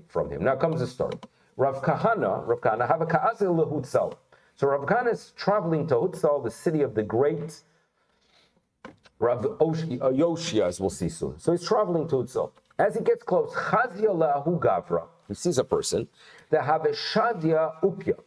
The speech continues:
And the way Tosfos explains is that there's a person that's throwing these branches of palm trees.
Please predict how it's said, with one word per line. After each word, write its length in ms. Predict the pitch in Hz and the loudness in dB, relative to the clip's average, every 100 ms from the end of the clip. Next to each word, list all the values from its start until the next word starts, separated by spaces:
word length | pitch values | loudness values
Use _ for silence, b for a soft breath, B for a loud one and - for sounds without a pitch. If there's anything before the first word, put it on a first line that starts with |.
| _ | _
And 100 | 143 | 0
the 60 | 160 | 2
way 100 | 196 | 2
Tosfos 380 | 185 196 - 131 | 2 0 -2 -4
explains 580 | 127 - 165 151 120 - B B | -4 0 2 2 0 -6 B B
is 100 | 123 | 0
that 160 | 127 135 | 0 2
there's 180 | 143 127 | 2 0
a 60 | |
person 340 | 131 202 175 156 | 2 0 2 0
that's 260 | 139 - | 0 -2
throwing 460 | - 196 202 170 151 | 0 2 2 2 2
these 280 | 131 135 90 | 2 0 -4
branches 960 | 92 110 151 170 175 - 113 107 113 - | -2 2 2 2 0 2 2 2 -4 -2
of 220 | 104 - - | -2 -2 2
palm 320 | 135 127 110 | 2 2 -2
trees. 500 | - 95 87 117 | -2 0 0 -2